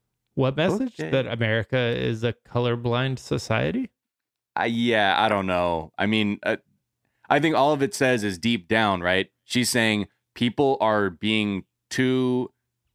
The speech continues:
Speaker 2: uh, aw-, are too aware of what America is. And because if you're trying to just look at it objectively, you'd say, "Oh, a lot of these things are bad and need improvement." That she's sort of, it seems like, also being mischaracterized or recontextualized as being, like,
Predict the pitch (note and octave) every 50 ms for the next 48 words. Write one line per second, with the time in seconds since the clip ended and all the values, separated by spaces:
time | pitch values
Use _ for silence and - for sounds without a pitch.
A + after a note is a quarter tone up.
0 | _ - G#2 G2+ G2+ G2+ - - G#2+ G2 F#2 F#2 F#2 F#2 - G#2 A2 G2+ - -
1 | - D#3 D#3 C#3 A#2 G#2 F2+ E2 G2 G#2 G#2+ G#2+ G2+ F#2+ F2 D#2+ E2+ F#2+ F#2+ F2+
2 | E2+ E2 E2 E2 F2+ G2+ A2 A2 - A#2+ A#2 A2+ A#2+ A#2+ B2 B2 - G2 G2 G2
3 | F#2+ F#2 - G#2+ G2+ G2 F2 F2+ F2 - - F#2+ F#2 F#2 F2+ F2 - _ - -
4 | A2 A2 A#2 A#2 G#2+ G#2+ F#2+ G2+ F2+ - F#2 G2 G2+ - A2 G2 F#2+ F#2 F2+ F2
5 | E2 - - F#2 G2 G#2 - - A2+ G2 A2 A2+ G#2+ G2+ F#2+ - - G2 G2 -
6 | - B2 C#3 C#3+ B2+ G#2+ A2 A#2+ C3+ C3+ C3 A#2 A#2+ A#2 G2+ - A2+ A2 G#2 G2
7 | F2+ - F#2 F#2 F2+ D#2+ D2+ E2+ F2+ F#2+ F#2 F2 E2 D#2+ - D#2+ F2 E2+ E2+ F2+
8 | F2+ F2 F2 E2+ D#2+ - - F2 F2+ F2+ F2+ G2 G2+ G#2 G#2 - _ _ _ _
9 | _ _ - G2+ F#2+ - - A2 G#2+ F#2 - G#2+ G2 G2 E2+ D#2 - _ - G2+
10 | - - A#2+ A2 G2 G2+ F#2 F2 G2 - - G2+ G2+ - G#2 F#2 D#2+ G2 F#2 F2+
11 | F2 F#2 F#2 - - - F#2+ F2+ - - F2 F2 F2 E2+ E2+ D#2+ - - E2+ E2+
12 | E2 D#2+ - - _ _ _ - F#2 F#2+ G#2 G#2 G2 F#2+ F#2 - _ _ _ -
13 | G#2 G2 G2+ G2+ G2 - - - F#2 F2 F2 E2+ E2+ D#2 D#2 D2 F2 F2 E2 E2
14 | D#2 -